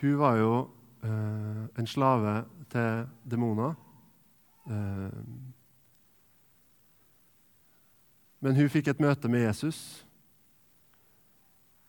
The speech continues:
Hun ble satt fri av Jesus, og hun tok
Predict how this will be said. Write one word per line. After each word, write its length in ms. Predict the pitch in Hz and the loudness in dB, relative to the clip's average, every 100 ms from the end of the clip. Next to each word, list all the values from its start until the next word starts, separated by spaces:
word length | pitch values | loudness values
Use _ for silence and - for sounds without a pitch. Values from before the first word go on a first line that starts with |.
| _ | _
Hun 100 | 143 | 0
ble 100 | 135 127 | 0 0
satt 200 | 127 - | -2 -4
fri 340 | - 131 170 165 | 0 2 0 -4
av 140 | 151 151 | 0 2
Jesus, 600 | 127 - 127 - - - - - - - - - - - - - | 4 2 -6 -8 -16 -20 -20 -20 -20 -20 -20 -20 -20 -20 -20 -6
og 140 | 127 | 2
hun 100 | 143 151 | 4 4
tok 200 | 160 | 0